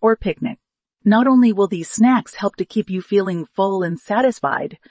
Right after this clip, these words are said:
but they'll also provide you with the energy and nutrients you need to enjoy your day out. So next time you're planning a road trip or picnic, I hope you'll consider some of these options.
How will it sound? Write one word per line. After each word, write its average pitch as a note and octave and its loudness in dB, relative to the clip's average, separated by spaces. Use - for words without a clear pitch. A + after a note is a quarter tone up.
but G3 2
they'll G#3 2
also A3 -2
provide A3 -2
you G#3+ -4
with G#3 0
the - -6
energy G#3+ 0
and F#3 -4
nutrients F3+ -2
you F#3+ -4
need F#3+ -2
to F#3+ -8
enjoy F3+ -4
your A#3 0
day F#3+ -2
out. F#3+ -4
So F#3 0
next A3 -4
time C4 4
you're A#3 4
planning A3 0
a G3+ -4
road F#3+ 0
trip A3+ -2
or - -4
picnic, G#3+ 0
I F3 -2
hope B3+ -2
you'll D4+ -2
consider A#3 2
some G#3 -2
of F#3+ -2
these F#3 -6
options. A3 -8